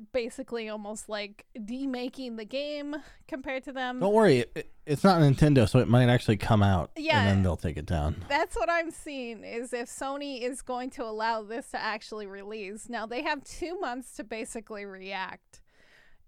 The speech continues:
Speaker 1: And since it's not an exact copy and it's mostly, like I said, inspired,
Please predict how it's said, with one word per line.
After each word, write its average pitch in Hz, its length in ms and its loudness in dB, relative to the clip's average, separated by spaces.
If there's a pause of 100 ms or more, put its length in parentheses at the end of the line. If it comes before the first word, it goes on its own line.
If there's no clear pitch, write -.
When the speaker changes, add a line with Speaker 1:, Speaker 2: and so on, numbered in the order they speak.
Speaker 1:
And 247 760 -6
since 277 340 -8
it's 269 220 -6
not 294 220 -4
an 277 120 -6
exact 240 440 -6
copy 233 500 -2
and 214 120 -8
it's 208 200 -14
mostly, 202 720 -10 (200)
like 226 180 -6
I 214 100 -6
said, 226 220 -6
inspired, 208 920 -4